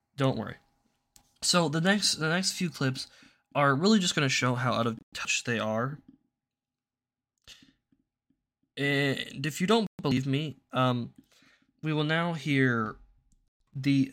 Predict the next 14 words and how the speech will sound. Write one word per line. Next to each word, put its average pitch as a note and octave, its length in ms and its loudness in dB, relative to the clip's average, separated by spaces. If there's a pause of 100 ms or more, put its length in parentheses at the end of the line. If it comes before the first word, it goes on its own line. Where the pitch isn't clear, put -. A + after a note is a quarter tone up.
(160)
magical F3+ 600 0
Whoopi G#3 320 0
Goldberg D3+ 480 -2
and C3+ 160 2
Joe D3 220 0
Behar C3+ 560 -2 (1040)
talk A#3+ 160 -2
about A3+ 160 2
how G3 180 2
they F3+ 160 2
don't F#3+ 320 4
understand D#3 760 2
why C#3+ 640 0
inflation C#3 680 0